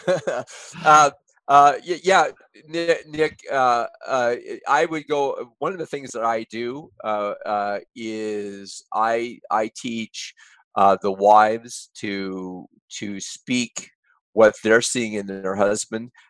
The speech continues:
not filling out their faster scale for them, uh, but, but offering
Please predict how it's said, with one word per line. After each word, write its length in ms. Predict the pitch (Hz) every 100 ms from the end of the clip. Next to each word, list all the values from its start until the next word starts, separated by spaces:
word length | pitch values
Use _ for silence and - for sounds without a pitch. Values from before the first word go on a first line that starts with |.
| _
not 280 | 110 123 117
filling 520 | - 131 127 127 117
out 100 | 110 -
their 100 | 98
faster 400 | - 104 107 101
scale 400 | - - 107 101 -
for 260 | 113 117
them, 340 | 110 110 110 110 _ _ _ -
uh, 60 | 104 -
but, 260 | 107 87 -
but 220 | 113 117 -
offering 580 | 117 123 120 113 101